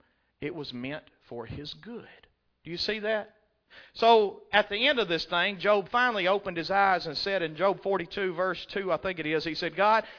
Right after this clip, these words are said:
I now understand that no purpose of yours can be withheld from you. That you have a purpose and a reason for everything that you do. You always do it in hope, and it is always for our good and not for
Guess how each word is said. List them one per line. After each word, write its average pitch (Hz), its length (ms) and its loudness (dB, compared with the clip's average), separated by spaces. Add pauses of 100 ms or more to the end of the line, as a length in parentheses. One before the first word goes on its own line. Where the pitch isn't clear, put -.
(180)
I 190 160 4
now 208 400 -2
understand 180 800 -6 (1000)
that 139 140 2
no 175 160 6
purpose 190 480 -2
of 127 100 -10
yours 131 240 -6
can 127 180 -8
be 127 100 -6
withheld 117 500 -8
from 104 160 -12
you. 107 160 -16 (540)
That - 180 -8
you 185 120 -8
have 170 140 -4
a 135 60 -2
purpose 185 500 -6
and 170 120 -6
a 160 40 -6
reason 135 400 -6
for 110 200 -12
everything 151 540 -8
that 131 200 -12
you 165 80 -14
do. 117 340 -8
You 113 180 -14
always 160 440 -6
do 147 200 -10
it 143 120 -6
in 147 160 -10
hope, 113 480 -10 (100)
and 123 140 -10
it 110 120 -10
is 110 140 -10
always 151 540 -6
for 165 220 -4
our 147 160 0
good 120 340 -8
and 104 160 -14
not 123 280 -10
for 113 280 -6